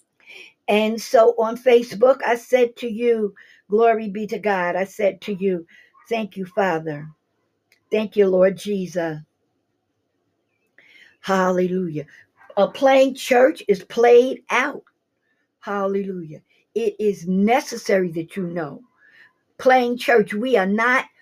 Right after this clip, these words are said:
hallelujah. This is not the day for those who are, uh, having forms of godliness, but they are denying the power thereof. How do we know we have a form of godliness, or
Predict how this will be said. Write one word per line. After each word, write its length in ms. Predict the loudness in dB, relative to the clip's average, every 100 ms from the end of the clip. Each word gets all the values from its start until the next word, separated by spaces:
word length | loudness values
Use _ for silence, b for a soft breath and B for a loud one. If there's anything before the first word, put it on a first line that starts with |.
| b
hallelujah. 580 | -4 2 4 2 0 -2
This 240 | -2 -2
is 120 | -4 -4
not 360 | -2 -2 -4 -6
the 100 | 0
day 240 | 2 2
for 160 | 2 -2
those 360 | 2 0 -2
who 160 | -4 -2
are, 180 | -2 -4 B B B
uh, 240 | -4 -2 -2
having 460 | -2 -2 -2 -6 0
forms 380 | 2 4 2 -2
of 140 | -2
godliness, 640 | 0 0 0 -2 -2 -4 -6 B B
but 160 | -2 0
they 160 | 0
are 80 | 0
denying 560 | 0 0 0 0 -2 -2
the 100 | -4
power 400 | -2 -2 -2 -2
thereof. 560 | 0 -2 -2 -2 -2
How 180 | -2 -2
do 140 | 0 -2
we 200 | -2 -4
know 300 | -2 -2 -4 B B
we 160 | -4 -2
have 260 | -2 -2 -4
a 80 |
form 320 | -6 -4 -2 -4
of 120 | 0
godliness, 640 | 0 2 0 -2 -2 -4 0
or 260 | 0 0